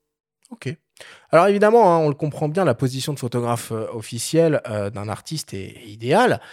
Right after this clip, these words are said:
mais il y a aussi beaucoup de photographes, comme on l'a déjà évoqué, qui sont, euh, rattachés non pas à un artiste, mais par exemple à un festival, ou qui sont simplement accrédités, euh, sur un concert en particulier. Nous avons rencontré,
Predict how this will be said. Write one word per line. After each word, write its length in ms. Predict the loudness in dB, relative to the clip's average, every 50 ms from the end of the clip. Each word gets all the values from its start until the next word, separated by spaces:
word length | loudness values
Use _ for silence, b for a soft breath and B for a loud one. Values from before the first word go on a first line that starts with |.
| B B B B
mais 160 | -6 -2 -2 0
il 60 | 0
y 40 | -2
a 40 |
aussi 200 | -2 -4 -4 -4
beaucoup 400 | 0 4 4 4 4 4 2 2 2
de 60 | 2
photographes, 540 | 0 -2 0 0 -4 -2 2 4 4 4 4
comme 180 | 0 -2 0
on 60 | 2 0
l'a 100 | 0 0
déjà 300 | -2 -4 -2 -2 -2 -2
évoqué, 480 | -2 -2 -4 -4 -2 0 -2 -2 -2 B B B B B B B
qui 100 | -10 -8 -6
sont, 400 | -6 -4 -2 -2 -2 0 0 0
euh, 260 | 2 2 2 0 2
rattachés 400 | 2 2 2 2 2 2 2 2
non 140 | 2 2 4
pas 140 | 4 4 4
à 80 | 6 4
un 160 | 4 4 4
artiste, 560 | 2 0 0 0 2 4 6 6 4 2 -2
mais 160 | -2 -2 0 0
par 140 | 0 0 0
exemple 340 | 0 0 -2 -4 -2 -2 -4
à 60 | -6
un 60 | -6
festival, 640 | -8 -8 -10 -10 -10 -6 0 2 4 4 4 2 B B B B B B B
ou 80 | -8 -8
qui 160 | -6 -4 -6
sont 160 | -4 -4 -4
simplement 420 | -4 -4 -4 -4 -4 -6 -6 -4 -6
accrédités, 600 | -6 -6 -8 -10 -8 -8 -6 -2 -2 -2 -2 -2 -4 -4
euh, 180 | -4 -4 -4 -6
sur 220 | -8 -10 -8 -8
un 100 | -8 -8
concert 420 | -6 -6 -6 -4 0 0 0 0 0 -4
en 280 | -4 -2 0 0 0 2
particulier. 560 | 2 2 0 0 -8 -6 -6 -4 -4 -4 -6 B B B B B B B
Nous 200 | 0 2 6 6
avons 320 | 6 6 6 2 2 2 -2 -6
rencontré, 760 | -2 0 0 2 4 2 0 0 0 -2 -2 0 0 -2